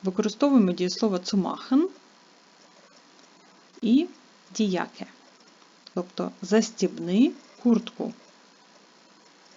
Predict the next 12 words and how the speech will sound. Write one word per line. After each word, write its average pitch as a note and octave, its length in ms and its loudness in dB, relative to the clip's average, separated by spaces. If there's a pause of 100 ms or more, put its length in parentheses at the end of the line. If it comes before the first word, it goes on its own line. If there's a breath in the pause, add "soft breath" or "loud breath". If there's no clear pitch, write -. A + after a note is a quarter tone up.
(2500)
Прибираємо F3+ 540 0
закінчення F3 680 -8
«н», B3 280 0 (680)
«zu» A3 340 0 (140)
префікс, C4+ 680 -4 (680)
використовуємо A3 720 0
в - 140 -6
кінці F#3+ 380 -2
речення. F3 580 -4 (920 loud breath)
Mach G3 560 4 (280)
die F#3 360 0
Jacke G#3 440 -2